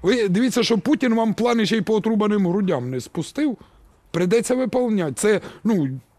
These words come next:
я просто напоминаю, ми усе ще знаходимося в темі духовності,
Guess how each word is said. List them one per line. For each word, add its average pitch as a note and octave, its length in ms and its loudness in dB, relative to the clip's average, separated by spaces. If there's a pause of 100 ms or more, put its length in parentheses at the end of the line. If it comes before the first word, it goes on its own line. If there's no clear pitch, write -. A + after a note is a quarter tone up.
(120)
я D3+ 140 2
просто E3 260 0
напоминаю, B3+ 580 0
ми B3+ 160 0
усе B3 300 -2
ще A3+ 120 -4
знаходимося G3+ 500 -2
в D3+ 60 -6
темі F3 260 -4
духовності, A2+ 880 -8